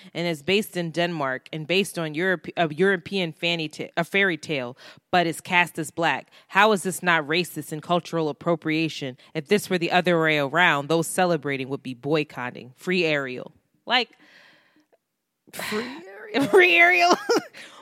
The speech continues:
Speaker 1: But my thing is, like, <sighs> I don't know. Like, I'm always so torn. And then you have somebody else, like, Ariel must be a cute girl with white skin and red hair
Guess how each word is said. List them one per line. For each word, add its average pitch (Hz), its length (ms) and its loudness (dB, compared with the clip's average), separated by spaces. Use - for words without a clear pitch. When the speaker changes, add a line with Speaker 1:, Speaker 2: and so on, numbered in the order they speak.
Speaker 1:
But 359 200 8
my 381 180 4
thing 392 180 2
is, 330 200 0
like, 285 380 2
<sighs> 180 60 -10
I 240 200 2
don't 262 320 0
know. 277 300 2
Like, 226 220 0
I'm 233 220 2
always 285 420 0
so 254 160 -4
torn. 254 420 -2
And 220 160 -4
then 277 120 -4
you 302 100 -2
have 269 220 0
somebody 247 240 0
else, 233 180 0
like, - 240 -6
Ariel 247 400 4
must 233 240 -4
be 220 80 0
a 190 60 0
cute 277 340 -2
girl 233 260 2
with 196 160 -4
white 214 240 2
skin 214 380 -4
and 165 120 -10
red 208 220 0
hair 196 580 -2